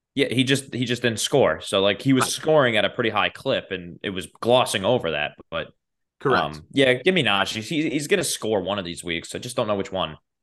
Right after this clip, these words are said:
Speaker 2: Uh, I, I would agree with you. Uh, the receivers, that guy Justin Jefferson.
Speaker 1: Always.
Speaker 2: It's inevitable.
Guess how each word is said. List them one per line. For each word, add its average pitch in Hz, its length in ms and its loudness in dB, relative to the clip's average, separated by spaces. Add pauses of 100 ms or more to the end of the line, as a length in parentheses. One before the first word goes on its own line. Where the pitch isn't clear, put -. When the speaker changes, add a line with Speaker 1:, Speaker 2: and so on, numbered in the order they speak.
(340)
Speaker 2:
Uh, 117 300 0
I, 120 240 0
I 117 140 0
would 117 120 2
agree 101 200 -6
with 87 120 -12
you. 82 100 -12 (840)
Uh, 135 500 6
the 127 100 0
receivers, 131 680 2
that 127 220 -6
guy 143 200 4
Justin 143 360 0
Jefferson. 127 520 -2 (460)
Speaker 1:
Always. 82 500 0 (1900)
Speaker 2:
It's 117 180 -4
inevitable. 98 460 -4